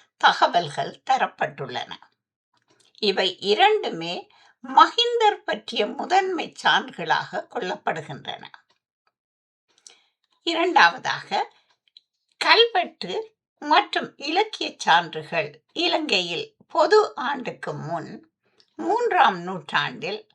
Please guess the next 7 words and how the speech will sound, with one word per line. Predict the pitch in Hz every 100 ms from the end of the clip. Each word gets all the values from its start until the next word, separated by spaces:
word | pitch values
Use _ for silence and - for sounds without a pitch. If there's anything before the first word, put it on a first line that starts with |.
| _ _
இலங்கையில் | - 202 - 220 196 180 165 156 147
பௌத்தம் | 160 214 359 - 269 208 -
பரவியதை | 226 196 240 247 160 147 294 - -
காட்டுகின்றன. | 214 - 175 185 - - - 156 - _ _ _ _ _ _ _ _ _ _ _ _ _ _ _ _ _ _ -
அசோகரின் | 160 - - 427 440 427 381 320
மகன் | - 160 - - 381 - _ _ _ _ _
மகிந்தன் | 254 302 330 359 311 220 202